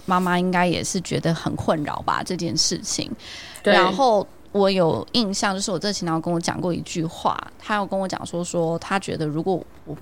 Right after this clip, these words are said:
Speaker 1: 我再这样闹下去，因为每次我闹，他就要去跟他妈妈闹。他就说，他就跟我讲说，“你再这样闹下去，”就我妈已经跟我讲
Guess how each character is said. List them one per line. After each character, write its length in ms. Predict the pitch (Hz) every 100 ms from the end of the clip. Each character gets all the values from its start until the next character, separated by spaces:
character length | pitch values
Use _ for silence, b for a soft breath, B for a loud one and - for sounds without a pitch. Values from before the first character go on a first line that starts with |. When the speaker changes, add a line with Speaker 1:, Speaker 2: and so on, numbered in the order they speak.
| - -
Speaker 1:
我 80 | 160
再 100 | 185
这 80 | 190
样 140 | 175
闹 180 | 180 151
下 220 | 160 156
去， 180 | - -
因 140 | -
为 120 | 269 220 -
每 100 | 156
次 100 | 254
我 220 | 180 -
闹， 260 | 190 208 156
他 160 | 196
就 80 | 190
要 80 | 175
去 120 | 165
跟 100 | 160
他 160 | 151 156
妈 160 | 151
妈 140 | 156 160
闹。 200 | 131 - - - - B B B
他 120 | 247
就 100 | 247
说， 400 | 254 247 240 240 -
他 100 | 254
就 100 | 254
跟 100 | 247
我 60 |
讲 140 | 226 185
说 120 | 208
，“你 120 | 185
再 140 | 165 202
这 80 | 202
样 120 | 185
闹 180 | 190 180
下 120 | 175
去，” 160 | 165 180
就 100 | 196
我 140 | 165 165
妈 200 | 185 180
已 40 |
经 140 | 170
跟 120 | 180 175
我 140 | 160
讲 120 | -